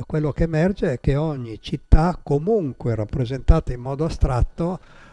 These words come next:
ha una sua energia, ha una sua, ha una sua identità. Il,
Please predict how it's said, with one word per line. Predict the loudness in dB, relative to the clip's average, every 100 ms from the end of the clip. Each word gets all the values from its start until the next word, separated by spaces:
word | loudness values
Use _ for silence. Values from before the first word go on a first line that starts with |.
| -2
ha | 2 2
una | 0 -4
sua | -6 -6 -2 2 2 2 2 2 0 0 -2 -2 -2
energia, | -4 -2 -6 -6 -4 -2 -2 -2 -4 -4
ha | -4
una | -8 -10
sua, | -12 -8 -6 -2 -2 -2 -4 -8 -20 -20 -4
ha | -4
una | -2 -4
sua | -8 -2 0 2
identità. | 6 4 4 -4 -6 0 2 2 2 0 -4 -12 -20 -20 -20 -20 -4 -4 -2
Il, | -2 0